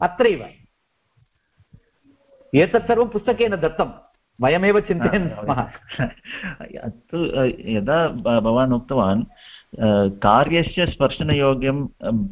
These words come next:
Speaker 2: अ, अस्ति, तत् कारणेन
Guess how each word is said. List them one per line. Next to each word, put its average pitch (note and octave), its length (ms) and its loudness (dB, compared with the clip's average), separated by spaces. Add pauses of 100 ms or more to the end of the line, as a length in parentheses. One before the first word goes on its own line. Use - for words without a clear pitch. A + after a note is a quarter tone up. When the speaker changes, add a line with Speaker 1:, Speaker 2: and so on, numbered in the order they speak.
(160)
Speaker 2:
अ, A2 80 -2 (680)
अस्ति, G2+ 540 -2
तत् A#2 240 0
कारणेन C#3 600 2